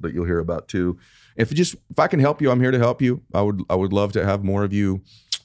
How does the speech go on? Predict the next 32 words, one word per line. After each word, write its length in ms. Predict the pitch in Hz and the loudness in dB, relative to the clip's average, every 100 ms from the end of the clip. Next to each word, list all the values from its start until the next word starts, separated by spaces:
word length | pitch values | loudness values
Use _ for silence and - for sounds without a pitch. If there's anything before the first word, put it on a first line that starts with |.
| _ | _
you 100 | 92 | -2
know, 120 | 87 | 0
listening 340 | 90 90 101 92 | 0 0 -2 0
to 80 | 90 | 0
my 80 | |
stuff 300 | 85 - 95 | -2 -4 -2
or 80 | 95 | -2
watching 380 | 87 85 - 95 | 0 -2 -4 -6
it. 120 | 92 - | -6 -6
I'm 100 | 78 | -4
always 220 | 85 82 | -4 -4
here 160 | - 90 | -2 -2
to, 160 | 82 76 _ _ _ | -2 -6 _ _ _
you 80 | 85 | -8
know, 220 | 73 87 101 | -6 -6 -4
hopefully 260 | 92 90 | -2 0
next 240 | 82 85 - | -2 -2 -2
year 60 | |
I'll 60 | 82 | -4
be 60 | |
saying 200 | 76 85 | -2 -2
something 240 | 90 90 - | -2 -4 -4
a 20 | |
little 60 | 87 | -4
bit 160 | 85 | -4
different. 360 | 82 85 101 - | -4 -4 -4 -4
That's 400 | 85 - - - - | -6 -6 -10 -14 -8
not 200 | 80 90 | -6 -4
just 180 | 90 - | -6 -6
the 40 | |
same 220 | - 101 | -2 -2
thing. 240 | 95 156 | 0 -2